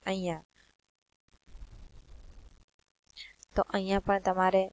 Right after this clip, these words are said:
જે વાસણો દેખાય છે એના નામ લખવાના છે. તો અહીંયા તમે શું લખી શકો? તો તમારે લખવાનું કુકર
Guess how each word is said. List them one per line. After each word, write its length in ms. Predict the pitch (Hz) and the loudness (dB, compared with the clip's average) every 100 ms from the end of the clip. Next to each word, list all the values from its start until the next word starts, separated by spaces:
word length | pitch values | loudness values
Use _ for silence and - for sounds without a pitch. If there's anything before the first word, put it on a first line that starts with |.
| _ | _
જે 140 | - 196 | 0 4
વાસણો 540 | 180 170 196 196 196 | 6 6 2 -2 -6
દેખાય 380 | 196 208 - 185 | 2 2 6 6
છે 120 | 190 | 4
એના 160 | 175 180 | 2 -2
નામ 220 | 185 190 | -2 0
લખવાના 460 | 202 - 202 185 175 | 0 2 0 2 2
છે. 180 | 185 | 2
તો 140 | 170 185 | 2 2
અહીંયા 220 | 180 185 | 2 0
તમે 240 | - 185 | 0 0
શું 220 | 196 220 208 | 2 2 4
લખી 260 | 196 185 | 4 4
શકો? 340 | 170 175 - 180 | 0 0 0 -2
તો 180 | 180 | -2
તમારે 360 | 175 180 180 185 | -2 0 2 4
લખવાનું 420 | 190 - 180 175 - | 2 2 -2 -2 -4
કુકર 600 | 190 - 190 180 180 | -4 0 4 6 6